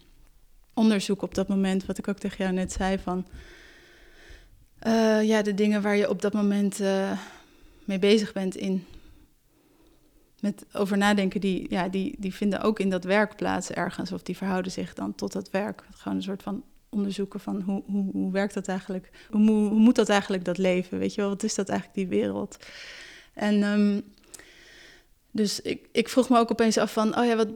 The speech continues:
eh, hoe ga ik dat, ehm,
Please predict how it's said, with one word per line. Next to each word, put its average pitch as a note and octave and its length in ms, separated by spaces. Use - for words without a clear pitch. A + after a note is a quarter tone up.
eh, G#3+ 720
hoe A#3 360
ga - 240
ik - 440
dat, G#3 240
ehm, - 460